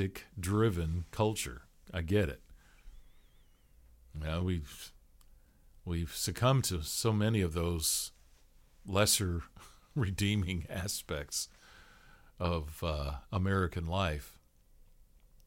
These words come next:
But I think it's important that we affirm the better, um, you know, the better angels of our nature,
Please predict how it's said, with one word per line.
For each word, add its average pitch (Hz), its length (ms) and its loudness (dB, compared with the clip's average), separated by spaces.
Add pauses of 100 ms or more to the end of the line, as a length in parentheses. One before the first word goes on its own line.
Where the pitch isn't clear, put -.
(1400)
But 123 160 8
I 104 100 8
think 104 300 0
it's 87 160 -4
important 87 580 -2
that 90 200 -4
we 87 420 -2
affirm 101 800 0 (720)
the 92 100 0
better, 85 540 0 (1160)
um, 82 1000 -2 (1000)
you 80 100 -8
know, 73 240 -8 (100)
the 78 80 -8 (180)
better 95 380 0
angels 92 480 0
of 82 120 -2
our 85 140 0
nature, 85 600 -2